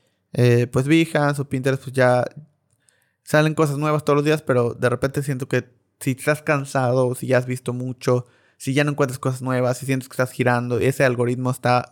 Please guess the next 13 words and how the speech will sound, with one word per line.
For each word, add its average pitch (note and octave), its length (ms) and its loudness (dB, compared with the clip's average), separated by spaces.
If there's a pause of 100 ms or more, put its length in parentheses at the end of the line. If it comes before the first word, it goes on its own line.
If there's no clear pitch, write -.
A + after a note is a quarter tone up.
(120)
pa-, - 200 -2
dando B2+ 280 0
vueltas A#2+ 260 -2
sobre A#2+ 220 0
lo B2 80 2
mismo, C#3 460 -4 (1000)
te C3+ 100 4
invito B2+ 280 4
a B2 120 6
ver A#2+ 160 -2
esta A#2+ 140 -4
otra - 180 -6
página, G#3+ 320 -4